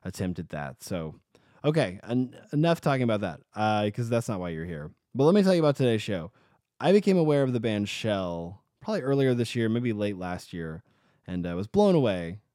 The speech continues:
by the talent of these ladies. And I found out that they're playing Escape to the Lake as well over the July fourth weekend, um, which I talked about a little bit last week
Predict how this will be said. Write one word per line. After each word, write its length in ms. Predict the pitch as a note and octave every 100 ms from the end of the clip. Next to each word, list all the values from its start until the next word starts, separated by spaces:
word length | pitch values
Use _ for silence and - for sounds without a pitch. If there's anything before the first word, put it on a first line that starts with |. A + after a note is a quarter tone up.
| _ _
by 200 | - G#2+
the 80 | G2+
talent 420 | F#2+ G#2+ F2+ D#2+
of 200 | F2 E2+
these 260 | F#2 F2 E2+
ladies. 400 | E2+ D#2+ D#2+ -
And 360 | D#2 E2+ E2 E2
I 200 | F#2 G#2+
found 260 | A#2 C#3 C3+
out 100 | B2
that 80 | B2
they're 160 | A#2+
playing 240 | A2+ C3 A#2+
Escape 320 | A#2 - C#3
to 60 | D#3
the 80 | D#3
Lake 440 | G#3 G3+ F#3+ _ _ -
as 140 | B2
well 460 | E3 G3 D3+ E3+ - -
over 140 | G#2 A2
the 80 |
July 240 | G#2 A2+ A2
fourth 300 | - A2 A#2+
weekend, 500 | F#3 - G#2 A2 C3 _ _ _ _ _
um, 300 | G2 G2 F#2+
which 140 | G2 G#2+
I 60 |
talked 220 | G#2+ G#2+ A2+
about 280 | G#2 G2+
a 60 | F2
little 160 | A2+ A2+
bit 120 | G#2
last 260 | F#2+ G#2
week 280 | - F#2+ -